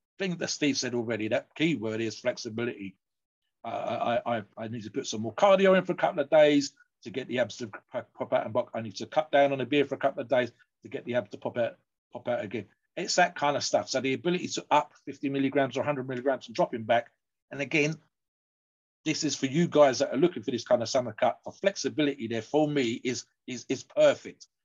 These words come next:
You're keeping these same three drugs, and you've got to find a sweet spot for you, where it comes, when you start to get the look,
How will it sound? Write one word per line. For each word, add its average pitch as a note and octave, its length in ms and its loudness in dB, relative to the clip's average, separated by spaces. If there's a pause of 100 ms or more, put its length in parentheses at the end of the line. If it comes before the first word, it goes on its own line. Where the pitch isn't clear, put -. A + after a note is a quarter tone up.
(180)
You're B2 120 -14
keeping C#3 320 -2
these C3+ 160 -2
same F3 200 4
three A#2+ 240 -2
drugs, A#2+ 400 -2 (1300)
and C3+ 160 -8
you've C#3 100 2
got E3+ 180 -2
to - 60 -10
find B2+ 200 2
a A#2 40 -4
sweet D3+ 260 0
spot - 280 -2
for A2 60 -12
you, A#2+ 320 0
where E3 180 6
it - 80 0
comes, A#2+ 380 -4
when E3+ 160 4
you - 80 2
start - 260 0
to A2 60 -8
get A#2+ 200 -8
the A2 60 -8
look, A#2 300 -4